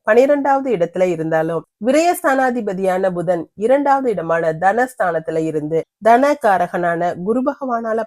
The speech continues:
பார்க்கப்படுறது சிறப்பு. பொருளாதாரத்துல நீங்க எதிர்பாராத முன்னேற்றத்தை பெறக்கூடிய அமைப்பு இருக்குதுங்க.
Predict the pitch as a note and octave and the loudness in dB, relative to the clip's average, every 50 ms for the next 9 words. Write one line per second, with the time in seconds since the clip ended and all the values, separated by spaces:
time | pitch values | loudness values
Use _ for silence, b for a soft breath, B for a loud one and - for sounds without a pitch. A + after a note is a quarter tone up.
0 | - E3 D#3 D#3 - D#3+ D#3+ - D#3 D3 D3+ D3+ D3 D3+ D#3+ E3 D#3 - _ _ | -4 -4 -4 -4 -6 -10 -6 -6 -6 -4 -4 -6 -6 -4 -4 -4 -4 -6 _ _
1 | - - D#3+ D#3 D#3 D#3 - - D#3 D#3 D3+ - _ _ _ D4 D4 D#4 E4+ G4+ | -10 -6 -4 -4 -4 -6 -4 -4 -4 -4 -4 -6 _ _ _ 4 4 4 4 2
2 | A4 G4+ D#4 A#3+ G3 F3+ E3 D#3+ - F3 F3 E3 - - _ _ - G#3+ A3+ A3+ | 2 2 2 2 0 0 -2 -2 -2 0 0 -2 -2 -4 _ _ -6 -4 -2 0
3 | G#3+ G#3 G#3 G#3+ A3 A3+ A#3 D4+ D#4 - - D#4+ C#4+ C4+ C4+ C4+ C#4 C#4+ C#4 C#4+ | 0 0 0 0 -2 0 0 -2 -4 -2 -2 0 0 2 2 2 0 2 2 0
4 | C4 C4 - - F3+ F#3+ G3+ A3 B3+ C#4 C4 C4 A#3 A3 G#3+ - G3 E3 - - | 0 0 -4 -8 -8 -6 -2 0 0 -2 -2 -2 -4 -6 -4 -2 -4 -4 -4 -8
5 | _ _ F3+ F3+ F3+ F3+ - F#3 F3+ F#3 F3+ D#3+ D3 D#3+ E3+ E3+ _ F3+ F3 E3 | _ _ -2 -2 -2 -2 -2 -4 -2 0 0 0 0 -2 -4 -2 _ 0 0 0
6 | D#3+ - - D#3+ D#3 D3+ D3+ E3 | -2 -6 -6 -8 -6 -4 0 0